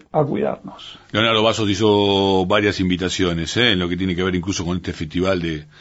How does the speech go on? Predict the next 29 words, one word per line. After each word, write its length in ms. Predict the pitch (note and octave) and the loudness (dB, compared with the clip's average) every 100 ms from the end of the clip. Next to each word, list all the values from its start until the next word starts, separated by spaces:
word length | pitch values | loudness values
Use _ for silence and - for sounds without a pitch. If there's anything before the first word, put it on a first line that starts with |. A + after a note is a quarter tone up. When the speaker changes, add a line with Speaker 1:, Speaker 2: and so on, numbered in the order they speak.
| - - - | -20 -20 -12
Speaker 2:
de 100 | E2 | -8
los 640 | E2+ D#2+ D#2+ D#2 D#2 - | -6 -6 -6 -6 -8 -10
trabajadores, 840 | - E2+ E2 F2+ F#2+ G2+ G2 - D2 | -8 -6 -6 -4 -2 0 0 -4 -8
eh, 200 | D#2 D2 | -10 -10
festival 640 | D#2+ - F2 F2 E2+ E2 | -12 -8 -6 -4 -4 -6
cinematográfico 960 | D#2+ E2 E2 D#2+ E2 F2+ F#2+ G2 F#2 | -6 -6 -4 -6 -6 -4 -4 -4 -2
y 80 | F2 | 0
obviamente 640 | F2+ F2+ E2 F#2 F#2 F#2+ - - - - _ | 0 0 -2 -4 -2 -4 -6 -20 -20 -20 _
con 200 | - E2+ | -10 -8
asistencias 600 | - D#2 F#2+ F2 E2+ - | -8 -6 -4 -4 -8 -8
a, 240 | E2 D#2+ - | -8 -10 -10
a 100 | F2 | -8
distancia. 680 | F2+ - A#2 F#2+ E2+ E2 - - - - - | -8 -4 -2 -2 -4 -8 -14 -20 -20 -20 -10
Te 100 | F2 | -6
sumo 640 | - A#2+ A2+ G#2 G2 F#2 | 0 2 2 2 2 0
La 160 | F#2 F#2 | 0 0
guerra 840 | G#2 G#2+ G2+ G2 F#2+ F2+ F2 E2+ | 2 0 0 2 2 2 0 -2
silenciosa 1400 | - F#2+ F2+ F2 E2+ A#2+ G#2 E2+ F2+ E2+ E2 E2 D#2+ D#2 | -4 -4 -2 -2 -2 2 2 0 -6 -6 -4 -6 -8 -10
de 180 | D2+ E2 | -10 -10
Stéphane 460 | - F#2+ F#2+ F2 | -8 -4 -2 -2
Brisé, 520 | F2 F2 - G#2 E2+ - _ - | -2 -4 -2 -2 -2 -8 _ -14
¿eh? 240 | F2+ G2 F2+ | -8 -6 -6
Con 220 | F2 E2+ | -8 -8
una 240 | E2+ F2+ | -6 -6
actuación 560 | D#2+ - D#2 - F#2 F2 | -6 -10 -10 -6 -4 -4
tremenda 840 | F2+ G2 F#2+ F#2 F#2 F#2+ E2+ E2+ - - - - | -6 -6 -4 -4 -4 -6 -6 -8 -10 -20 -20 -12
de 140 | F#2 F2 | -6 -2
Vincent 380 | F#2+ F2+ F#2 F#2 | -2 -2 -2 0
Lindon, 520 | G2+ G2+ G2 G2 | 0 0 -2 -4